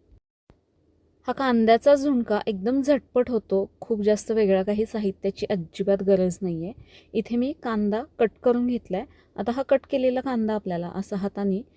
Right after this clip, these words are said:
थोडासा मोकळा करून घ्यायचा आहे, सुटा करून घ्यायचा आहे. हा सगळा कांदा आपल्याला अशा पद्धतीने पूर्ण सुट्टा करून घ्यायचा आहे. आता इथे मी कढई गरम व्हायला ठेवतेय, त्यामध्ये दोन मोठे चमचे तेल घालायचं आहे.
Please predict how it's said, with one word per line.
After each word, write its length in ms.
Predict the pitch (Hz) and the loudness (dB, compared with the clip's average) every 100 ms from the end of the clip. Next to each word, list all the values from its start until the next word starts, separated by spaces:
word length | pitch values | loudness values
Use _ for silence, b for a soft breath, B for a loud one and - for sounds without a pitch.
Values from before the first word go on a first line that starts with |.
| b b - | b b -2
थोडासा 400 | 202 190 - 226 | -2 -2 -6 -4
मोकळा 420 | 240 214 208 196 | -2 0 2 2
करून 280 | 202 214 220 | 2 0 0
घ्यायचा 360 | 220 196 - | -2 -4 -2
आहे, 120 | 196 226 | -2 -2
सुटा 320 | - 208 - | -4 -2 -2
करून 300 | 208 220 226 | 0 0 0
घ्यायचा 400 | 214 208 - - | 0 -2 -4 -4
आहे. 100 | 254 381 _ _ _ _ _ _ _ _ _ _ _ _ _ _ _ _ _ _ _ - _ _ _ _ _ _ 247 | -4 -6 _ _ _ _ _ _ _ _ _ _ _ _ _ _ _ _ _ _ _ -20 _ _ _ _ _ _ -6
हा 60 | |
सगळा 320 | - 240 220 220 | 2 4 4 2
कांदा 300 | 240 226 214 | 0 0 0
आपल्याला 320 | 208 202 202 | 2 2 2
अशा 220 | 208 - | -4 -8
पद्धतीने 540 | 214 208 185 214 196 196 | -6 -2 -2 0 0 -2
पूर्ण 340 | - 208 208 | 0 0 0
सुट्टा 320 | 240 226 - - | -2 -4 0 2
करून 320 | 226 202 214 | 2 2 2
घ्यायचा 400 | 214 190 - 214 | 0 -4 -2 -4
आहे. 120 | 302 - _ _ _ _ b b | -4 -8 _ _ _ _ b b
आता 160 | 233 269 | 2 4
इथे 280 | 294 302 320 | 4 2 0
मी 200 | 277 285 - - | 2 -2 -8 0
कढई 300 | 247 240 240 | 4 4 4
गरम 300 | 247 220 226 | 4 4 2
व्हायला 240 | 226 220 | 0 0
ठेवतेय, 500 | 226 240 190 190 208 285 | 0 0 0 0 -2 -2
त्यामध्ये 480 | 196 196 196 220 220 - b b - | -2 0 0 -2 -2 -6 b b 0
दोन 240 | 233 262 | 2 2
मोठे 340 | 269 226 - 247 | 0 -2 -4 -2
चमचे 400 | 254 233 262 311 | 0 0 0 2
तेल 200 | 269 214 | 4 4
घालायचं 480 | 202 208 185 175 214 | 2 -2 -2 -4 -6
आहे. 100 | 269 | -6